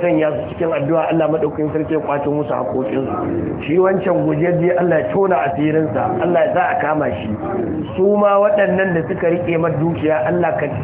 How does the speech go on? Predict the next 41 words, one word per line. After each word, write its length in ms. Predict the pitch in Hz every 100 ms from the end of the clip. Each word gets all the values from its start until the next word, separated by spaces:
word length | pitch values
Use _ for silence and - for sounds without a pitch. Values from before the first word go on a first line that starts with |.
| - - - - -
sa 320 | 196 175 156
dan 480 | 180 202 208 190 170
buwayar 560 | 175 190 202 214 185 -
ka, 80 | 170 151
ka 60 |
dawo 240 | 156 170 175 175
masa 80 |
da 100 | 156 139
dukiyarsa. 520 | 151 127 123 120 113 110 104 - - -
Allahumma 320 | 147 165 156 151
salli 180 | 160 156
ala 120 | 156 156
Muhammadin 420 | 151 160 151 151
wa 120 | 156
ala 200 | 151 151 151
ali 80 |
Muhammad, 400 | 147 147 156 156 151 - - -
kama 240 | - 151 165 156
sallaita 320 | 156 156 151 151
ala 160 | 156
Ibrahim 400 | 151 151 156 160
wa 140 | 156 151
ala 240 | 151 156
ali 120 | 156 143
Ibrahim, 440 | 143 143 135 160 156 101 107 117
wa 140 | 143
barik 320 | 147 165 165 151
ala 220 | 156 160
Muhammadin 480 | 151 156 165 160 156
wa 160 | 156
ala 240 | 151 156 156
ali 120 | 151
Muhammad, 400 | 143 143 170 156 151 - - -
kama 160 | 156 156
barakta 400 | 160 160 156 151
ala 160 | 151 156
Ibrahim 400 | 156 151 156 156 156
wa 100 | 156 151
ala 160 | 151 156
ali 160 | 151 143 143
Ibrahim 320 | 147 147